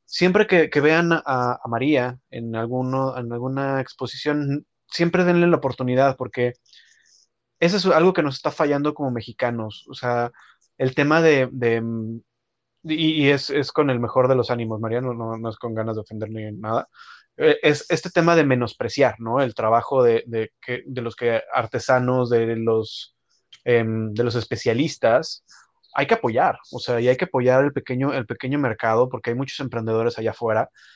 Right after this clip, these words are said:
iniciando negocios y, y está bien que, que se lo vendas a canadienses y asiáticos, pero quien realmente debería de ponerle el ejemplo es el mexicano, decir, "Güey,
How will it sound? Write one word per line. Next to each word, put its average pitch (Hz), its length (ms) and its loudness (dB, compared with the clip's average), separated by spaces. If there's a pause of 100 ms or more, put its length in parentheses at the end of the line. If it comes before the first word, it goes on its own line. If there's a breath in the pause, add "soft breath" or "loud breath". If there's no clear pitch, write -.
(260 soft breath)
iniciando 127 500 0
negocios 117 840 -4
y, 120 720 -8
y 113 60 -12 (680)
está - 240 -2
bien 151 200 2
que, 143 440 2
que 110 120 -10
se 120 120 -8
lo 117 120 2
vendas 127 380 0
a 120 60 -4
canadienses 113 580 -6
y 107 40 -4
asiáticos, 110 500 -8
pero 113 180 -6
quien 117 180 -4
realmente 175 420 2
debería 127 380 4
de 139 220 4 (440 loud breath)
ponerle 131 400 4
el 135 100 6
ejemplo 135 720 0
es - 360 -10
el 151 120 -6
mexicano, 139 520 -2
decir, 113 260 -4
"Güey, 131 260 0